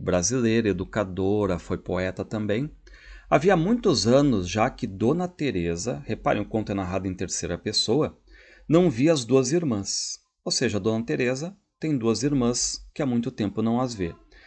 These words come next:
A segunda, Dona Lucinda, partira logo depois de casada com o primeiro marido para Buenos Aires e lá ficara sempre.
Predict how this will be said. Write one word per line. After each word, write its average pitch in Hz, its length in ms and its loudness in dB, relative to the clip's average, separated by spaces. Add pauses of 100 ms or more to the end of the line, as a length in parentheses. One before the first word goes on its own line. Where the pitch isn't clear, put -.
(300)
A 175 60 2
segunda, 175 540 6
Dona 104 200 4
Lucinda, 117 680 2
partira 120 440 2
logo 113 280 8
depois 120 280 2
de 120 80 -4
casada 127 460 4
com 113 140 -2
o - 20 0
primeiro 98 340 0
marido 117 380 2
para 120 180 4
Buenos 107 540 2
Aires 110 500 2
e 151 120 2
lá 110 240 6
ficara 107 420 -2
sempre. - 480 -6